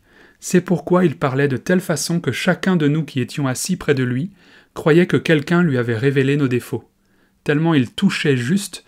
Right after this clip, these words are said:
en parlant de ce qui nous arrivait, tellement bien il mettait devant les yeux de chacun ses propres mots.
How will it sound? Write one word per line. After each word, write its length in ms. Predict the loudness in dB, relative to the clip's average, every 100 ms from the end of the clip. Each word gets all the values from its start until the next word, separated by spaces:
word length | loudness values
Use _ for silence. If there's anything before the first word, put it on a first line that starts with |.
| _ _ _
en 80 | -4
parlant 400 | -2 0 0 0
de 80 | -2
ce 80 | -4
qui 100 | -4
nous 180 | -2
arrivait, 440 | -2 -4 -6 -8 -10 _ _ _ _ _ _ _
tellement 300 | 0 4 2
bien 280 | 2 2 4
il 180 | 4 2
mettait 420 | 0 -2 -2 0
devant 220 | 0 0
les 260 | 0 -2 -4
yeux 80 | -4
de 80 |
chacun 440 | -2 -4 -2 -4 -6 -12 _ _
ses 220 | -10 -10
propres 480 | -6 -6 -6 -6 -6
mots. 200 | -6